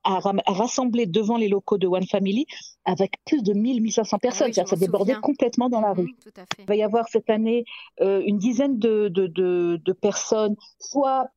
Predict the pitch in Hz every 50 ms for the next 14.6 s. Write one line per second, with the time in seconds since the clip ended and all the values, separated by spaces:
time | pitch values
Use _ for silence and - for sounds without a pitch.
0 | _ _ - 208 202 - - 214 208 208 196 202 196 196 196 196 185 202 196 196
1 | 190 196 202 196 - - 247 240 233 226 226 - - - - 254 247 240 226 226
2 | - - - _ _ _ - 208 - - - 226 220 220 214 208 208 208 - -
3 | 226 202 214 208 208 196 - - - 220 214 214 - - 202 202 190 - - 190
4 | 190 185 180 170 190 180 208 208 196 208 214 208 190 170 185 185 175 170 - -
5 | 190 196 190 - 202 196 196 202 196 - - 208 190 190 190 180 - - 190 196
6 | - _ _ _ _ _ - - - 233 214 214 214 - - 180 170 180 220 226
7 | 220 202 180 180 - - 196 185 175 175 196 196 202 262 320 - - - - -
8 | _ _ _ - _ _ _ - 247 214 233 277 262 - - _ 190 180 240 320
9 | 339 - 285 285 254 - - 285 277 277 285 - - - 220 226 220 220 220 220
10 | 220 220 214 - - _ _ - 240 208 - - - 226 220 202 185 170 170 -
11 | - - - - - 302 294 311 311 339 - - 240 247 220 214 - 226 226 -
12 | - - - 226 220 196 202 190 190 190 160 170 175 - - 175 - - 196 196
13 | 196 - 190 180 - - - - 175 175 170 170 170 - - 165 - - 175 170
14 | - 190 170 - 208 214 196 180 185 220 185